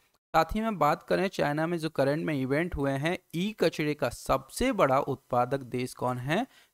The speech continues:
चाइना। साथ ही में ई कचरे के मामले में चाइना है, ई कचरे के मामले में चाइना है। और यदि बात करें जो प्लास्टिक का कचरा है, प्लास्टिक,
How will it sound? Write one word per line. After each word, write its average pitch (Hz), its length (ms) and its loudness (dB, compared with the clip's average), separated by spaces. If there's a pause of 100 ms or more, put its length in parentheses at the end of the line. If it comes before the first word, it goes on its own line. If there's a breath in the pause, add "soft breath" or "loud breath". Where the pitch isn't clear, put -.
(120)
चाइना। 113 320 -4 (520)
साथ 139 80 6
ही 202 140 0
में 214 200 2 (240)
ई 202 180 0
कचरे 202 320 2
के 196 120 0
मामले 156 360 0
में 165 120 -2
चाइना 135 460 -2
है, 180 280 -2
ई 139 140 -6
कचरे 151 340 -4
के 156 120 -4
मामले 151 300 -2
में 156 120 -6
चाइना 131 400 -2
है। 165 240 -4 (360 soft breath)
और 151 140 2
यदि 151 320 0
बात 147 400 2
करें 135 260 0
जो 120 120 -4
प्लास्टिक 131 680 0
का 165 100 0
कचरा 127 360 -4
है, 123 140 -12 (360)
प्लास्टिक, 127 560 -2